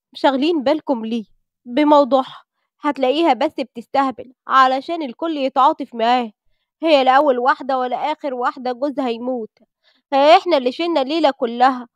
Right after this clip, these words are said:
من ساعة ما الجثمان وصل والتغسيل وكل حاجة، وهي زي ما صدقت هربت علشان حتى ما تستقبلش الناس اللي جايين يعزوا في جوزها.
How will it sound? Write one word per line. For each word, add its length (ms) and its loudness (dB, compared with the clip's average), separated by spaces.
من 120 0
ساعة 300 4
ما 100 -6
الجثمان 460 -6
وصل 380 0
والتغسيل 680 -4
وكل 320 -2
حاجة، 400 -4
وهي 320 6
زي 120 2
ما 120 -2
صدقت 540 -2
هربت 360 0
علشان 480 4
حتى 280 0
ما 100 -2
تستقبلش 640 -6
الناس 360 -4
اللي 180 -4
جايين 260 0
يعزوا 480 2
في 60 -18
جوزها. 340 -4